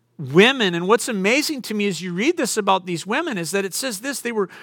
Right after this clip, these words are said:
they were serving Jesus and supporting the ministry out of their own means. I, in fact,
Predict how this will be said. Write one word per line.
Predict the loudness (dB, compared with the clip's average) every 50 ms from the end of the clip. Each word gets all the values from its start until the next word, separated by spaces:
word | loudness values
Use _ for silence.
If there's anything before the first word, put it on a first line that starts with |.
| -20 -20 -20 -16 _ 4
they | 4 4
were | 4 2 -2
serving | -2 -2 -4 -2 0 0 0 0 0 -2 -2 -2 -2 -4
Jesus | -4 -4 -2 -2 -2 -2 -2 -2 0 2 2 2 2 0 -6 -6
and | -4 -4 -4 -4
supporting | -2 -4 -6 -4 2 2 4 4 4 2 0 2
the | 2 2
ministry | 2 2 2 0 0 -2 -2 -4 0 2
out | 2 2
of | 2 0 -4 -8 -16 _ -20 -20 -20 -20 -8 2
their | 6 6 6 6
own | 4 2 2 2 2 2
means. | 2 0 0 -2 -4 -4 -4
I, | -4 -6
in | -6 -8 -12 -12
fact, | -6 0 0 0 0 _ -6